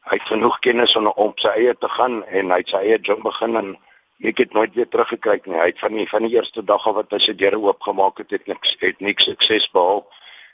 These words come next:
En hy het net 'n gawe gehad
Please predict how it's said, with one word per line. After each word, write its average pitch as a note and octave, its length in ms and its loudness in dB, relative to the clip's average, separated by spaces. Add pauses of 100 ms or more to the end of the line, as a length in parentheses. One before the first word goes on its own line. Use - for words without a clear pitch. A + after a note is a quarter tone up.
(160)
En F#2 340 0 (220)
hy G2 180 4
het A2+ 200 0
net A#2+ 240 0
'n G#2+ 120 -4
gawe A2 280 2
gehad G2 560 0